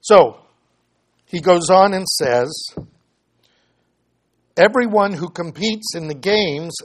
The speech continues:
exercises self-control," that's self-limitation, "in all things. They do it to receive a perishable wreath." A little wreath sitting on there.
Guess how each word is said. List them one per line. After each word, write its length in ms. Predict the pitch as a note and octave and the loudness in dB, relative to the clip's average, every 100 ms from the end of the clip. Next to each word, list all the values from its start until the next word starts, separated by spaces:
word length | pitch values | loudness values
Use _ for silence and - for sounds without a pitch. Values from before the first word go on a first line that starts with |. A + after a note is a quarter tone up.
| - | -4
exercises 960 | G#3 - G3+ F#3 E3+ D3 D3 F3 E3 | -4 -4 -10 -6 -2 -2 -2 -8 -8
self-control," 1000 | - C#3+ C3+ - F#3 F3+ B3 B3+ G3 A2+ _ _ | -4 -4 -4 -12 -12 -4 0 2 2 -2 _ _
that's 220 | E3 - | -12 -8
self-limitation, 960 | F#3+ E3+ E3+ F#3 G3 G#3+ D4 A#3+ B2+ G#2+ _ _ | -6 -6 -8 -12 -12 -12 -14 -14 -16 -20 _ _
"in 160 | D#3 D#3+ | -6 4
all 220 | F3+ G3+ | 4 4
things. 380 | F#3+ E3 G2+ F2 - _ _ _ _ | -4 -8 -10 _ -20 _ _ _ _
They 260 | E3+ C4 C#4+ | -2 0 0
do 280 | A3+ F3 | -4 -2
it 120 | F3 F3 | -2 -4
to 120 | E3+ | -8
receive 580 | D3+ D#3 - G#3 A3 F3+ | -6 -8 -8 -8 -6 -4
a 80 | D3 | -6
perishable 760 | - G#3+ A3 G#3+ - F3+ G3 | -6 -6 -6 -6 -10 -8 -8
wreath." 340 | F3+ A3 A3 A#2+ _ _ | -8 -10 -12 -18 _ _
A 40 | A#2+ | -14
little 360 | B2 C3 A#2+ | -14 -14 -16
wreath 260 | B2+ D3 - _ | -18 -18 -20 _
sitting 340 | - - D3 C#3 | -20 -20 -18 -18
on 160 | C#3 | -18
there. 220 | C3+ C3 | -18 -20